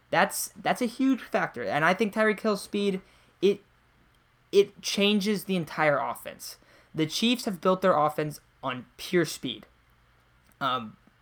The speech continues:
and Tyreek Hill is the best player at doing that. I talked earlier, okay, like, a guy like Marquise Brown, like, he could be, be replaceable. Tyreek Hill is not replaceable because he is the best guy at doing that. He has the fastest game speed of any other player.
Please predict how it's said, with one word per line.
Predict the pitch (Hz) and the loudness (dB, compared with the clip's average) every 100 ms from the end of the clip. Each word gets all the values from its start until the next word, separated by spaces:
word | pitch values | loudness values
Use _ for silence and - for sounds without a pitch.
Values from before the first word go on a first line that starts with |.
| _ _ _ _ | _ _ _ _
and | 175 170 | -2 0
Tyreek | 175 202 202 | 2 2 2
Hill | - 185 | 0 0
is | 165 131 | 0 -4
the | 147 156 | -6 -2
best | 151 151 - - | -2 -2 -6 -8
player | 143 135 | -6 -4
at | 123 113 | -6 -8
doing | 117 101 - | -12 -12 -18
that. | - - _ _ - | -20 -20 _ _ -6
I | 147 | 2
talked | 196 190 - | 6 6 6
earlier, | 175 165 160 - | 4 4 2 4
okay, | 156 160 | 2 2
like, | 151 143 | -2 -2
a | |
guy | 147 156 | 0 2
like | 151 | 2
Marquise | 156 147 160 | 0 0 -2
Brown, | 143 151 147 | 0 0 0
like, | 139 | -4
he | 170 | -6
could | 160 | -6
be, | 151 156 | -2 -4
be | 151 147 | -2 -4
replaceable. | 143 139 143 147 147 151 151 165 - _ _ _ _ _ - | -4 -6 -4 -2 -2 -4 -2 -2 -4 _ _ _ _ _ -2
Tyreek | 175 233 254 - | 2 4 2 0
Hill | 208 | 2
is | 190 151 | 2 2
not | 147 151 | 2 4
replaceable | 147 - 147 - 160 | 2 -2 -2 -2 -4
because | 151 151 | -2 -8
he | 156 | -4
is | 165 | -4
the | 147 - - | -4 -8 -2
best | 147 - | -2 0
guy | 147 139 | -2 -2
at | 135 | -4
doing | 117 117 | -10 -12
that. | 95 - _ _ | -14 -20 _ _
He | - 170 | -6 2
has | 170 160 | 2 2
the | 143 143 | -2 -6
fastest | - 143 175 - 220 196 | -2 0 0 0 -4 -4
game | - 151 151 | -4 -4 -4
speed | - 160 151 | -6 -2 -2
of | 147 | -2
any | 139 | -6
other | 139 143 | -4 -6
player. | - 123 143 | -4 -2 -4